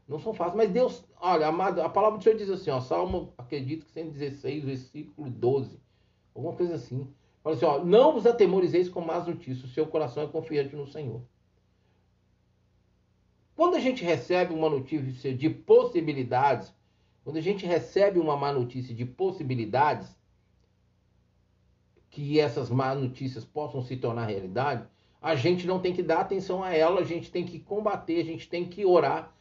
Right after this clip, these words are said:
a gente tem que lutar contra, mas entendendo, observando aquilo que Deus, pelo seu Santo Espírito, vai estar falando e fazendo diante de nós. Amém, amados? Precisamos ficar atento nisso.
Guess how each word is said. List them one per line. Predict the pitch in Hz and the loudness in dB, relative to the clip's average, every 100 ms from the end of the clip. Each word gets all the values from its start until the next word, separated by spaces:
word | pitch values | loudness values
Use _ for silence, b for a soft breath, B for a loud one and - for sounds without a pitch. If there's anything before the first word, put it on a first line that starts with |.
| b b | b b
a | 120 | -6
gente | 156 - | -6 -2
tem | 196 | -4
que | 196 | -2
lutar | 180 175 170 - | -2 0 0 2
contra, | 147 156 170 190 B B | 4 4 0 -4 B B
mas | - 180 190 - - | -2 0 0 -2 -8
entendendo, | 214 311 359 359 339 226 160 151 160 185 - - | -2 -2 -2 -2 0 2 4 4 2 -4 -8 -14
observando | - 139 156 320 - 269 - 131 156 156 165 185 - _ _ _ _ _ _ _ _ _ - | -6 -4 0 0 0 -4 -2 2 4 4 2 -4 -12 _ _ _ _ _ _ _ _ _ -10
aquilo | 127 - 196 | -10 -4 -6
que | 196 | -6
Deus, | 160 123 165 185 | -6 2 6 6
pelo | - 170 | 2 -6
seu | 139 160 | -4 -4
Santo | - 165 160 | -2 -4 -4
Espírito, | - - 131 135 | -6 -8 -8 -8
vai | 131 151 | -6 -6
estar | - - 139 127 - | -6 -4 -2 -2 -4
falando | 135 117 120 147 175 180 262 - _ _ _ | -4 0 2 2 2 -4 -8 -14 _ _ _
e | - | -6
fazendo | 170 117 139 151 | -6 -2 -4 -4
diante | 147 151 - | -8 -10 -10
de | 254 | -14
nós. | 160 - _ _ _ _ _ _ _ _ _ _ _ _ _ | -14 -16 _ _ _ _ _ _ _ _ _ _ _ _ _
Amém, | 98 110 185 | -6 2 4
amados? | 180 123 - - _ _ _ _ | 4 2 -4 -14 _ _ _ _
Precisamos | 117 120 160 214 | -10 -2 0 0
ficar | 208 190 | -2 -2
atento | 185 185 185 202 | -2 -4 -4 -2
nisso. | 180 160 - | -2 -4 -10